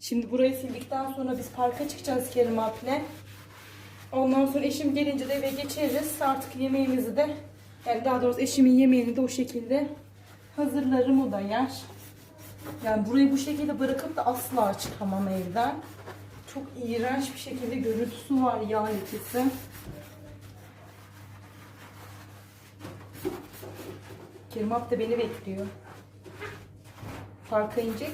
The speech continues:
ya, üstünü başını giydirdim. "Sen bekle, ben burayı bir sileyim." dedim. Şimdi çıkaracağım onu.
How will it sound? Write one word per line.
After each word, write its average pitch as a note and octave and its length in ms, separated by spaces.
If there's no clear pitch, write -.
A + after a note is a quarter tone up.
ya, C#4 80
üstünü C4 320
başını C4 280
giydirdim. C#4+ 500
"Sen B3+ 260
bekle, C4+ 360
ben A#3+ 200
burayı C4 240
bir B3+ 60
sileyim." C4+ 520
dedim. B3 280
Şimdi A#3 200
çıkaracağım B3 540
onu. A#3+ 180